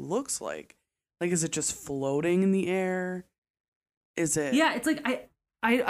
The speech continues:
Speaker 2: I guess I don't know. I don't know if there are
Speaker 1: Like,
Speaker 2: I
Speaker 1: did
Speaker 2: don't know
Speaker 1: it
Speaker 2: if there are
Speaker 1: slice
Speaker 2: pictures
Speaker 1: the
Speaker 2: of it.
Speaker 1: plane, like, connected to the sky, you know, like, sliced it down, but didn't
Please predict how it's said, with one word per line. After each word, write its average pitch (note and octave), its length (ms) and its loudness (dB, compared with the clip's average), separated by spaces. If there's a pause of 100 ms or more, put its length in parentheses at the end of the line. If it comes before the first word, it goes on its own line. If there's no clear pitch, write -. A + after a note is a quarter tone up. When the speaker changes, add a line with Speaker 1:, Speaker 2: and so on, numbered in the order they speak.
Speaker 2:
I A3 40 6
guess C#4 200 4
I D4+ 60 4
don't B3 200 4
know. G3+ 580 4
I - 100 4
don't C4 200 6
know C4+ 140 6
if B3+ 80 2
there C4 160 2
are A#3 540 4 (1000)
Speaker 1:
Like, F#3+ 200 2
Speaker 2:
I - 40 0
Speaker 1:
did - 60 6
Speaker 2:
don't A#3 80 6
know C#4 60 8
Speaker 1:
it C#4 40 6
Speaker 2:
if - 60 6
there C4+ 100 10
are B3+ 100 10
Speaker 1:
slice E3 340 6
Speaker 2:
pictures A3 160 6
Speaker 1:
the F3+ 60 0
Speaker 2:
of - 60 2
it. - 20 2
Speaker 1:
plane, E3 520 4
like, D#3 180 0
connected D#3+ 460 0
to E3 80 2
the D#3 100 2
sky, D#3 500 4
you F3 200 4
know, D#3+ 100 4
like, D3 180 0
sliced D3+ 600 2
it D#3 160 -8
down, D3 420 2
but C#3+ 160 -2
didn't D3 360 2